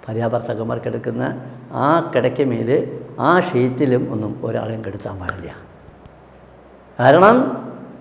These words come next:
അത് അവരുടെ ഉള്ളിൽ അശുദ്ധ ഊർജ്ജത്തിനെ നിറയ്ക്കും. ആ അശുദ്ധ ഊർജ്ജം നമ്മുടെ ഷീറ്റിൻ്റെ അകത്ത് വരും. കിടക്കുന്ന ആൾക്കാർ ശുദ്ധ ഊർജ്ജമുള്ള ആൾക്കാരൊന്നും അല്ലല്ലോ. ഒരു സന്യാസിയെ കൊണ്ടേ കിടത്തിയാലോ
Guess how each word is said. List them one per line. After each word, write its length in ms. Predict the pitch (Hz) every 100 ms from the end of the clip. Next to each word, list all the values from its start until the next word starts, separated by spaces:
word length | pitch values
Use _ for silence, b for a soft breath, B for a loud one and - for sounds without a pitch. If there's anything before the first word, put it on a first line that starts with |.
| - - - - - - - -
അത് 120 | 143 180 127
അവരുടെ 280 | 110 120 113
ഉള്ളിൽ 240 | 101 104 110 107 - -
അശുദ്ധ 320 | 117 143 127 120 110
ഊർജ്ജത്തിനെ 440 | 107 110 113 110 98
നിറയ്ക്കും. 380 | 101 110 160 196 - - - - 160
ആ 20 | 226 220
അശുദ്ധ 260 | - 165 143
ഊർജ്ജം 220 | 131 127 127
നമ്മുടെ 200 | 117 117 113
ഷീറ്റിൻ്റെ 380 | 120 120 135 117
അകത്ത് 200 | 107 117
വരും. 180 | 107 151 -
കിടക്കുന്ന 380 | 98 98 123 131 143
ആൾക്കാർ 280 | 139 151 151 147
ശുദ്ധ 160 | 127 123
ഊർജ്ജമുള്ള 300 | 135 135 151 156
ആൾക്കാരൊന്നും 400 | 156 156 165 160
അല്ലല്ലോ. 280 | 151 156 160 117 - - - - B B B B
ഒരു 100 | 220 -
സന്യാസിയെ 380 | 165 185 208 202
കൊണ്ടേ 180 | 175 170 156
കിടത്തിയാലോ 440 | 151 147 147